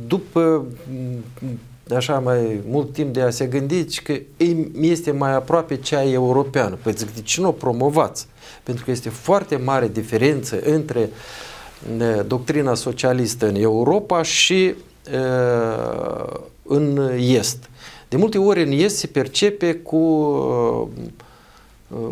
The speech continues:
rezultatele, eh, complotului din, eh, octo-, din noiembrie, da? Din Rusia, de pe șapte noiembrie.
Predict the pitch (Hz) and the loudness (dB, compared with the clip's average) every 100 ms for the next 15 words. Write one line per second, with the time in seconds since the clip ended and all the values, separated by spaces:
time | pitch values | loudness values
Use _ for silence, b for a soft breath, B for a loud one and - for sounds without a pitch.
0 | 120 139 143 143 127 143 175 170 160 156 | -2 2 2 0 0 2 0 0 2 4
1 | 156 147 139 131 - - - - - - | 4 2 0 -4 -10 -16 -20 -20 -18 -14
2 | - 110 104 101 98 104 101 92 - b | -6 -4 -2 -4 -4 -6 -6 -10 -14 b
3 | b b b b - - - _ - - | b b b b -20 -20 -20 _ -20 -6
4 | 147 127 147 175 156 151 123 143 143 135 | -2 0 2 2 2 2 2 0 2 0
5 | 131 127 123 120 113 110 110 107 123 127 | 2 4 4 2 2 -2 -2 -2 -2 0
6 | - 127 123 135 151 147 131 95 95 95 | 0 0 2 2 2 2 2 0 -6 -6
7 | 110 160 180 120 123 135 135 107 95 - | -2 0 -2 -2 0 0 0 -2 -2 -6
8 | 90 90 85 - 113 113 127 131 147 107 | -10 -10 -10 -8 -6 -4 -2 2 2 0
9 | 82 - | -2 -14